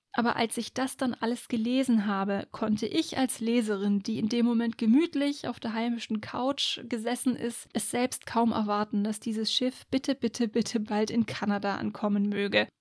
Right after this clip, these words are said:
Und diese unfassbar plastische Schreibweise zieht sich wirklich durch das gesamte Buch. Also es ist ganz egal, ob Margaret Atwood über das Leben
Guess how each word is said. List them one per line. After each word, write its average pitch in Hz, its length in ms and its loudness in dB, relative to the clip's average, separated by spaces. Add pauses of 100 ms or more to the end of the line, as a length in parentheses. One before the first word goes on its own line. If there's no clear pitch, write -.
(280)
Und 226 200 2
diese 254 360 0
unfassbar 254 640 -2
plastische 233 760 -4
Schreibweise 226 960 -4
zieht - 240 -4
sich - 320 -6
wirklich 226 280 -6
durch 220 160 -6
das - 160 -8
gesamte 208 420 -2
Buch. 208 440 -8 (260)
Also 220 160 -4
es - 160 -6
ist 254 120 -8
ganz 254 220 2
egal, 214 480 -2
ob - 160 -6
Margaret 220 420 0
Atwood 233 300 -4
über 220 220 -2
das 214 180 -4
Leben 220 540 2